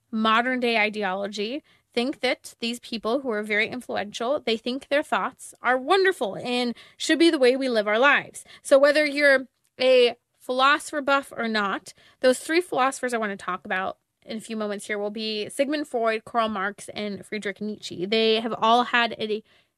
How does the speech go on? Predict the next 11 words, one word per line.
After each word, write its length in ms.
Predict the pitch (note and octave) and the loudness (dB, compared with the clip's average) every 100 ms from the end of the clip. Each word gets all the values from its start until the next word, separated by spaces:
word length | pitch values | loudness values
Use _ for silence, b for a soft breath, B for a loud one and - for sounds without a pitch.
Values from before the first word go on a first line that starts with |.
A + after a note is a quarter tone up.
| _ | _
massive 640 | A#3+ B3+ D4 E4+ E4 C4+ G#3 | -10 -4 2 2 0 -6 -6
influence 540 | A3 F#3+ G3+ F3 - - | -8 -6 -8 -8 -14 -8
over 340 | G#3+ G#3 A3 - b | -6 0 -2 -2 b
how 720 | _ - A#3 A3+ A3+ B3+ D4+ - _ _ _ | _ -2 0 2 4 4 2 -2 _ _ _
many 320 | A#3 A3 A#3+ | -4 -4 -4
people 400 | C#4 A#3+ - B3 | -6 -8 -4 -4
live 200 | A#3 G3 | -2 -4
their 140 | G#3 G#3+ | -4 0
lives 500 | C4 D4+ C4+ G3 - | 2 2 0 -6 -14
today. 380 | G#3 F#3+ - - _ B B | -14 -12 -16 -20 _ B B
They 480 | A3 A3+ C4 C4+ D4 | -4 4 6 6 2